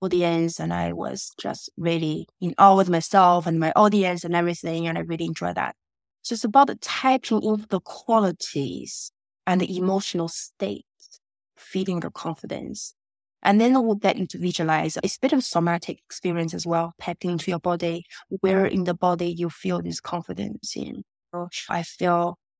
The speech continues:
my chest is uplifting, I feel my tummy, some sensation there, it feels warm. And it, you could also get colors, and people get different things. And to me, the color of yellow is very strong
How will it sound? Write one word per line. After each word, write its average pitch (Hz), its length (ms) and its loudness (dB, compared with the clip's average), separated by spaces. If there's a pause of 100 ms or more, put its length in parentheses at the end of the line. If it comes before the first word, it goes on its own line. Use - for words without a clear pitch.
(180)
my 170 120 -2
chest - 360 -2
is 170 140 -8
uplifting, 165 720 -4
I 165 80 -6
feel 170 260 -2
my 165 220 -6
tummy, 170 580 0 (300)
some 170 200 -2
sensation 175 600 -4
there, 170 160 0
it 170 80 -2
feels 170 300 -6
warm. 185 560 2 (600)
And 185 300 2 (280)
it, 220 100 -4 (160)
you 262 100 2
could - 300 -2
also 302 240 4
get 220 240 0
colors, 208 440 4
and 175 140 -6
people 202 240 -4
get - 220 -2
different 202 340 -2
things. 185 420 -2
And 180 200 -2
to - 140 -2
me, 196 340 4
the 185 100 -6
color 196 540 0
of 190 120 -4
yellow 180 580 2 (120)
is - 180 -12
very 208 260 4
strong - 500 -6